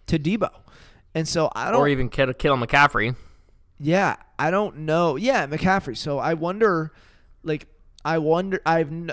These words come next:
Speaker 1: he, he has not said anything to suggest this to me. I have no idea, but I wonder if part of him is like, "Well, I'd rather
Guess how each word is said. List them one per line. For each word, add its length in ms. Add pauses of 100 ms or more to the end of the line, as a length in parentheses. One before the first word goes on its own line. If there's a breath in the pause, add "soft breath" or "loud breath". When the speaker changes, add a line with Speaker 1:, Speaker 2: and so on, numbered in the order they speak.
Speaker 1:
he, 180
he 280
has 200
not 220
said 260
anything 440
to 60
suggest 440
this 180
to 80
me. 180
I 120
have 100
no 220
idea, 280
but 120
I 80
wonder 380
if 120
part 240
of 60
him 200
is 140
like, 160
"Well, 140
I'd 140
rather 520